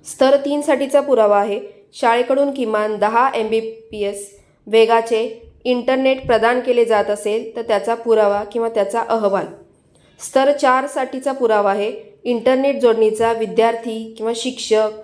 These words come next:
ऑनलाइन कामासाठी उपयोग करतात, त्याचे फोटो किंवा त्याचा अहवाल. मानक क्रमांक दोन पॉइंट बारा पॉइंट एक, शाळा प्रवेश योग्यता. शाळेने शिक्षकांकडून सर्वेक्षण करून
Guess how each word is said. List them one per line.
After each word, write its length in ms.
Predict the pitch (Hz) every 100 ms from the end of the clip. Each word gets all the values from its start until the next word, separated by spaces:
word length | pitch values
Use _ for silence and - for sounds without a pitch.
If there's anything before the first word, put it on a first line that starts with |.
| - _ _
ऑनलाइन 380 | 226 226 247 277
कामासाठी 840 | 277 226 226 233 240 269 311 - -
उपयोग 400 | 220 220 220 254
करतात, 400 | 262 208 196 202
त्याचे 380 | 202 - 202 233
फोटो 760 | - 240 226 214 202 202 - -
किंवा 160 | 214 208
त्याचा 320 | 202 202 226 -
अहवाल. 360 | 220 220 196 156 131 - _ _ _ _ _ _ _ -
मानक 380 | 226 220 254 269
क्रमांक 400 | 277 269 269 269
दोन 300 | 226 233 240
पॉइंट 380 | 247 247 254
बारा 240 | 220 208 208
पॉइंट 280 | 208 220 220 220
एक, 260 | 208 - - - _ _ _ _
शाळा 360 | - 240 226 254
प्रवेश 440 | 254 254 254 254
योग्यता. 540 | 226 202 202 202 165 160 - _ _ _ _ _
शाळेने 500 | - 247 233 269 320
शिक्षकांकडून 800 | 311 262 247 247 240 240 240 254
सर्वेक्षण 640 | 254 220 240 240 302 269
करून 380 | 254 208 208